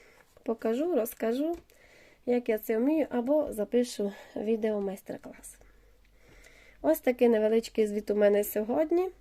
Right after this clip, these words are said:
Я рада, що я встигла зв'язати не одну пару, а трохи більше, тому що для мене це наразі актуально,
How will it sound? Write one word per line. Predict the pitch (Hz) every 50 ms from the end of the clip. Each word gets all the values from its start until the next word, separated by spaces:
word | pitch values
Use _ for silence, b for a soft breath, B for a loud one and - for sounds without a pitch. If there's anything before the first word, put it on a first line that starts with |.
| b b b b b b - -
Я | 254 247 240 240 247 247
рада, | 247 233 214 220
що | 233 - - 226
я | 214 214
встигла | 214 - - 233 226 220 214 208
зв'язати | 214 214 214 226 226 220 - - - - b b b b b b b b b b
не | 240 240 254 262
одну | 247 233 214 226 226 226
пару, | - 240 226 220 220
а | 208
трохи | 208 - 214 226 - - 226
більше, | 202 233 294 370 359 - - 330 302 294 277 285
тому | - 269 262 262 254
що | 247 - 226 214
для | 226 220 220 220
мене | 233 247 247 233 226 247 202
це | - - - 226
наразі | 226 220 214 208 214 214 214 214 226 202 202 - -
актуально, | 208 208 - - - - 220 233 247 277 320 349 359 381 403 415